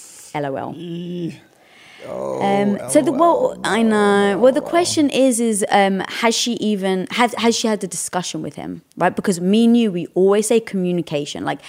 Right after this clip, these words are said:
Speaker 1: have you, Mia, actually said to him, like, "Look, this is how I feel. And when you don't give me compliments, is it 'cause you're not thinking it?" Or you're, like, for instance, you're always busy, always. So there'll be times you won't even think about something.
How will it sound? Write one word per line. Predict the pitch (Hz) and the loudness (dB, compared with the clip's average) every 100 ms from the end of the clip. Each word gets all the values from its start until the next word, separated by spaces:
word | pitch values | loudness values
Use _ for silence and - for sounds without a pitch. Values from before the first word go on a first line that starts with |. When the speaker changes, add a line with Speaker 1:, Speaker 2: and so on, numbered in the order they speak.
| - - - | -20 -20 -4
Speaker 1:
have | 233 233 | 0 2
you, | 240 247 | 6 6
Mia, | 240 214 | 6 2
actually | - 202 - 208 185 | -2 -4 -6 -6 -6
said | - 180 175 | -2 0 0
to | - | -4
him, | 170 165 - | -4 -4 -4
like, | 170 160 - | -8 -8 -4
"Look, | 190 190 170 | 2 2 0
this | 170 208 - | -2 0 0
is | 240 | -4
how | - 190 | -2 -2
I | 170 | -2
feel. | 160 - 226 151 139 - | -6 -4 -2 0 0 -2
And | 190 190 | -2 0
when | 220 202 | 0 -2
you | |
don't | 185 214 240 240 | 0 2 2 0
give | 208 | -2
me | 185 180 | -2 -4
compliments, | - 175 - 165 - - - | -4 -6 -4 -8 -8 -14 0
is | 240 | 0
it | 247 | 2
'cause | 269 220 | 0 0
you're | 214 | 0
not | - - | -4 -4
thinking | 208 220 294 | -2 2 2
it?" | 320 | 4
Or | 240 | 4
you're, | 226 240 - - - - - | 4 2 0 -20 -20 -8 -2
like, | 214 - _ | -2 -2 _
for | _ _ - 302 - | _ _ 2 2 4
instance, | 226 190 170 180 | 2 0 -4 -4
you're | 190 240 - | 4 4 4
always | 214 208 196 151 | 4 4 4 -2
busy, | 156 135 135 139 _ _ - | -6 -6 -8 -14 _ _ 2
always. | 202 170 147 143 | 4 4 2 0
So | - 202 | -2 4
there'll | 233 | 4
be | 240 | 4
times | 240 226 202 - | 0 -2 -2 0
you | 208 | 4
won't | 247 240 | 4 4
even | 208 175 | 2 -2
think | - - 277 269 | -2 4 4 4
about | - 131 - | 0 -4 -4
something. | - 82 - - | -10 -12 -12 -14